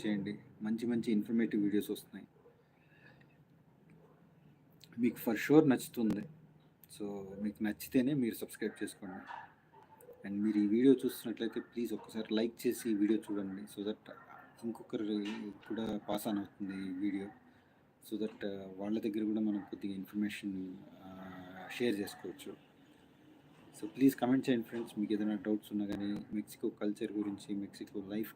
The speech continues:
గురించి నేను మీకు ఎక్స్‌ప్లెయిన్ చేస్తాను. And నేను ఎలాగ ఈ మెక్సికో వచ్చా, ఒక మారుమూల గ్రామం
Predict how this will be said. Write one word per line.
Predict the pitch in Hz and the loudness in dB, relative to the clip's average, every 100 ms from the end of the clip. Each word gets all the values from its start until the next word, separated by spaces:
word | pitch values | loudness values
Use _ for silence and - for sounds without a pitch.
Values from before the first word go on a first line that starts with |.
| - | -8
గురించి | 101 92 - 95 | -8 -8 -12 -10
నేను | 104 92 | -8 -8
మీకు | 87 | -10
ఎక్స్‌ప్లెయిన్ | 95 - 104 98 | -12 -12 -10 -8
చేస్తాను. | 90 - - - - - - - - - - - - - - _ - | -8 -12 -16 -18 -20 -20 -20 -20 -20 -20 -20 -20 -20 -20 -20 _ -4
And | 107 104 | 0 4
నేను | 127 131 | 8 8
ఎలాగ | 117 110 107 107 104 - - | 8 4 2 2 0 -6 -8
ఈ | 101 104 98 | -2 0 0
మెక్సికో | 104 - - 104 | -4 -6 -4 -4
వచ్చా, | - 98 90 _ - - - - - | -4 -14 -18 _ -20 -20 -20 -18 -14
ఒక | 101 98 | -10 -6
మారుమూల | 98 107 113 110 107 | 0 0 2 0 0
గ్రామం | 104 101 98 | -2 -6 -8